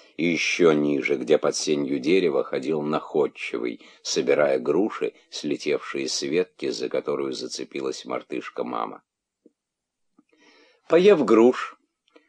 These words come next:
находчивый залюбовался резвящимися мартышками. «Хорошо им вдруг», подумал он с грустью, «прыгают себе по веткам, и никаких тебе песен, никаких тебе королевских поручений».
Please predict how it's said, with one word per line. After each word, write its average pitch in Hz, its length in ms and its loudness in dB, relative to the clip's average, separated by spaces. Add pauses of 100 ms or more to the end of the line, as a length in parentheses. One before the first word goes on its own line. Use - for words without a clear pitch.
(160)
находчивый 160 800 6
залюбовался 123 840 6
резвящимися 98 1000 4
мартышками. 82 840 -2 (240)
«Хорошо 160 520 6
им 139 180 4
вдруг», 92 320 2
подумал 82 400 4
он 82 160 2
с 73 80 -6
грустью, 82 540 -2
«прыгают 147 480 4
себе 82 320 -4
по 90 140 0
веткам, 80 520 -2 (300)
и 196 80 4
никаких 139 400 6
тебе 110 240 4
песен, 160 540 2 (480)
никаких 147 480 4
тебе 113 220 6
королевских 113 760 4
поручений». 80 760 2